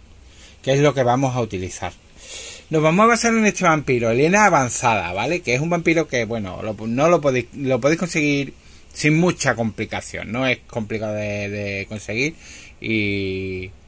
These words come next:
es un vampiro que dan en promocionales, en torneos y tal y cual, pero que se encuentra fácil,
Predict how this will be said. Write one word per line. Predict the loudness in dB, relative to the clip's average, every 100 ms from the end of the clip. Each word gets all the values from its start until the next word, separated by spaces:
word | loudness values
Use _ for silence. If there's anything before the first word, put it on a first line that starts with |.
| -20 -20 -20 -20 -20 -20 -4
es | -2
un | 2
vampiro | 2 2 0 2
que | 2
dan | 2 2 0
en | 0 0 -2 -2 -4
promocionales, | -2 -4 -4 -2 2 2 0
en | -4
torneos | -6 -4 -2 -2
y | -2
tal | -4 -2
y |
cual, | -2 -2 -2
pero | -6 -6
que | -6 -6 -8
se | -8 -8
encuentra | -6 -6 -8
fácil, | -8 -12 -12 -16